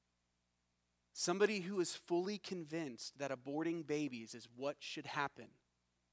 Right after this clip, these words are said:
has been blinded by the god of this world to be fully convinced that aborting babies is what should happen. They don't know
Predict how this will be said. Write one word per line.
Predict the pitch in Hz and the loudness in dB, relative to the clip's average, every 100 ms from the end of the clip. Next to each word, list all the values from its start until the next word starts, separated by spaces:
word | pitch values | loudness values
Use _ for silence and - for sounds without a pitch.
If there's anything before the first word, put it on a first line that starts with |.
| _ | _
has | 160 135 | -6 0
been | 143 135 | 0 -2
blinded | 143 143 151 190 202 190 | 0 4 6 6 4 2
by | 151 143 | 2 0
the | 127 | -2
god | 123 135 160 190 | 0 4 6 4
of | 160 | 0
this | 165 - | -6 -6
world | 135 165 147 120 110 139 _ _ _ _ _ _ _ _ - | -4 0 0 -2 -6 -14 _ _ _ _ _ _ _ _ -8
to | 170 | -2
be | 165 | -2
fully | - 180 185 208 | 2 6 8 6
convinced | - 214 160 190 175 - | 4 0 6 8 8 6
that | 156 | 6
aborting | 147 147 165 180 180 143 | 6 4 6 6 4 6
babies | 160 156 139 131 | 6 6 4 -2
is | 139 131 | -4 2
what | 143 - | 2 4
should | - 135 | 0 2
happen. | 156 139 - 110 _ _ _ _ _ _ _ _ _ _ _ _ _ _ _ _ | 2 2 0 -18 _ _ _ _ _ _ _ _ _ _ _ _ _ _ _ _
They | 151 131 131 | -6 -4 8
don't | 170 180 170 - | 10 10 8 0
know | 139 151 165 165 160 151 | -2 6 10 10 8 2